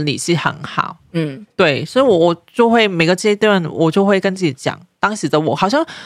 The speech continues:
Speaker 1: 我刚刚生完小孩第一年、第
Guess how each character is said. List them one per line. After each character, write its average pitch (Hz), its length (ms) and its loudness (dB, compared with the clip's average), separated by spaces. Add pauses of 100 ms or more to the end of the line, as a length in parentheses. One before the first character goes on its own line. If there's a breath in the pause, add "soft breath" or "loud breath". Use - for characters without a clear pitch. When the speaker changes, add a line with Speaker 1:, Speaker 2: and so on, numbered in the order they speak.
(100)
Speaker 1:
我 214 120 2
刚 285 120 -2
刚 302 240 -2 (220)
生 285 220 0
完 254 100 2
小 202 220 2
孩 180 180 2
第 254 240 -4
一 240 160 -8
年、 190 260 2
第 220 160 2